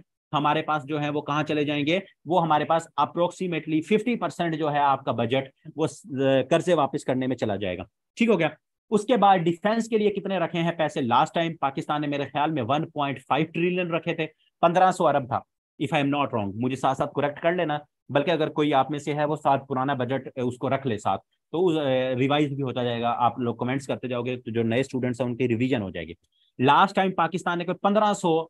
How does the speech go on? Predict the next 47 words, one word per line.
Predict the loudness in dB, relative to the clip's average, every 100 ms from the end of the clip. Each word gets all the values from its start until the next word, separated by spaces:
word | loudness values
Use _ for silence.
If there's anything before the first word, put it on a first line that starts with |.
| -2
अरब | 0 0
के | -2 -2
करीब | -2 -4 -2 2 0 0
जो | 0
है | 2 0
वो | 0 -2 -2 -4 _ _
defense | -4 -2 2 2 2
के | 0
लिए | 0
रखा | 0 -2
था। | -2
Defense | -2 -2 -2 -2
का, | -2 -2 -4
ए, | -6
बड़ा | 0 2
important | 4 2 0 0 -2
है, | -2
Defense, | -4 -2 0 -2 -2
education, | -4 -2 -2 -2 -2
ये |
सारे | 0 2 2 2
वो | 2
हैं | 2 0
जो | -2
important | -2 -2 -2 -2 -6
पूछे | -8 -4 -2
जा | -2
चुके | -2 -4
हैं, | -2 -4 -6 _ _ -2
ये | 0
इसलिए | 0 0 0
मैंने | 0 -2
इसके | -4
अंदर | -4 2
ऐड | 2 2
किए | -2
हैं, | 0
आप | 0 0
लोगों | -4
ने | -2
लाजमी | 0 0 -2 -6
इसको | -6
देखना | -8 -6 -8
है। | -12 _ _ _ _ -6
तो | 2
इस | 4 6
दफा | 4 4